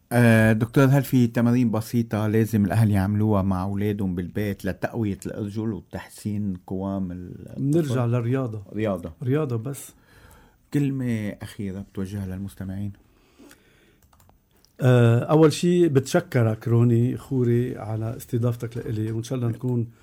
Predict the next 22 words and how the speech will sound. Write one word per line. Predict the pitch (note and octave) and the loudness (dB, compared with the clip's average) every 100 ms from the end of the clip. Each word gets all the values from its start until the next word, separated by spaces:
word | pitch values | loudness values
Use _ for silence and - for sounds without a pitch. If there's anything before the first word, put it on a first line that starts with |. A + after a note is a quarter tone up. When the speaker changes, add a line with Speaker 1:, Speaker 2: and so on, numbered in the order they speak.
| _ - | _ -14
Speaker 1:
آه، | - G2 A#2+ | -8 -6 0
Speaker 2:
بهالحلقة، | A#2+ B2+ C3+ | 0 2 2
Speaker 1:
أنا | C#3 | 4
اللي | G2 G#2+ | 4 2
بتشكرك | A2+ - F#2+ F#2+ F#2 | 0 -4 -6 -8 -10
دكتور. | - - - | -12 -10 -6
Speaker 2:
آه، | G2+ - - | -4 -6 -8
عملنا | C#3+ C#3 C3+ B2+ C#3 | -2 0 0 0 -4
إفادة | - C3 A#2+ | -2 -2 0
للناس. | A2 A2 G#2+ A#2+ D3 - _ _ _ _ _ _ | -2 -2 -2 -2 -6 -14 _ _ _ _ _ _
تانياً | - F3 D#3+ C3 B2 B2+ A#2 | 0 4 4 2 0 -4 -6
بتمنى | A#2+ A#2+ - E3+ D#3+ A#2+ | -4 -4 -2 0 0 0
على | G#2+ G#2+ A2+ | -4 -6 -6
كل | A2+ C3+ | -6 -4
الناس، | A#2 A#2 A2+ A#2+ - _ _ _ - | -2 -2 -2 -6 -12 _ _ _ -8
مثل | B2 C3 | -4 -2
ما | B2 | 0
هلأ | C3 B2+ B2 | 0 -4 -6
الأستاذ | A#2+ - C#3+ B2 | -8 -6 -4 -2
قبل | C3 B2 | -4 -8
شوي | A#2 C#3 A#2 - | -6 -6 -6 -10
سألنا | - C3+ D3+ B2+ A#2 A#2 | -12 -10 -4 -2 -2 -4